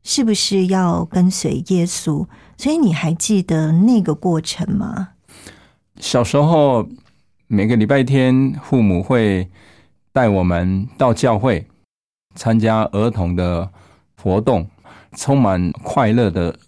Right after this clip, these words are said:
Speaker 2: 光阴，但是对信仰其实是一知半解。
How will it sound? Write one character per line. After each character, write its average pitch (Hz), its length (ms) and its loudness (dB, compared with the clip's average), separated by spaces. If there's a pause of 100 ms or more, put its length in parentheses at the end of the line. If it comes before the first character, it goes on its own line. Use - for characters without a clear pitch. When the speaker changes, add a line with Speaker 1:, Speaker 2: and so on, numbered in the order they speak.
(120)
Speaker 2:
光 107 240 2
阴， 101 240 0 (520)
但 160 180 4
是 127 540 2 (320)
对 139 220 2
信 131 320 2
仰 87 300 -2 (400)
其 - 200 0
实 95 220 0
是 123 160 -2
一 139 120 2
知 127 180 0
半 104 220 0
解。 95 280 -6